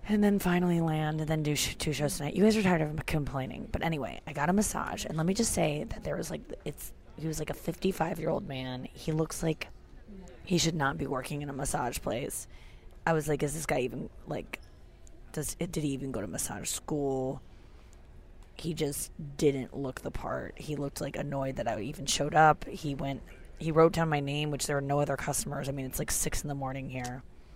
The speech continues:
And then he went in the back, and I'm like, "Is he getting someone else?" And then he came back,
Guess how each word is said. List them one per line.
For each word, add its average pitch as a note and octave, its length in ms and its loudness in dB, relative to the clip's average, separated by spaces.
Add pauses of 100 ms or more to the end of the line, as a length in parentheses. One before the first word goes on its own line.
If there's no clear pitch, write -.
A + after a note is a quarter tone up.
(300)
And D#3 100 -2
then D#3 60 2
he D3+ 60 2
went C#3+ 160 0
in C#3+ 40 -4
the C#3 60 -2
back, C#3 600 -2
and D3 100 -4
I'm C#3+ 100 -2
like, C#3 180 -6
"Is - 80 -8
he D#3+ 80 -6
getting E3 260 -4
someone C#3 280 -2
else?" C#3+ 320 4
And - 100 -4
then C#3 60 -6
he C#3 100 -6
came E3 260 0
back, C#3+ 500 2